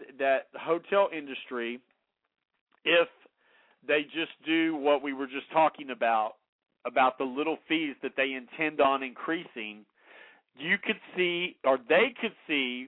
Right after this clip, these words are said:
profits of up to one point eight billion dollars would be collected in additional fees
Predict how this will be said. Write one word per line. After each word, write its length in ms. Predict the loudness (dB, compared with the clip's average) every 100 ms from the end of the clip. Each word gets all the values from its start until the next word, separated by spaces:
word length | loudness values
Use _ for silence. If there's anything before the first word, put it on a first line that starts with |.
| -8
profits 540 | 2 4 4 0 -4 0
of 160 | 0 2
up 160 | 2 0
to 80 | -6
one 500 | -4 2 4 4 0 -12 -10
point 440 | -2 0 0 -4 _ 2
eight 320 | 2 0 -8 -20 -20 _ _ _ -8 2
billion 680 | 6 6 6 2 0 0 -4 4
dollars 600 | 6 8 6 4 -2 -10 -20 _ -20 -20 _
would 200 | 0 2
be 160 | 2 0 0
collected 640 | 0 4 4 4 2 4 2 -2 _
in 180 | 2 4
additional 760 | 4 2 0 2 2 0 -4 -4 -4
fees 420 | -4 -2 -4 -6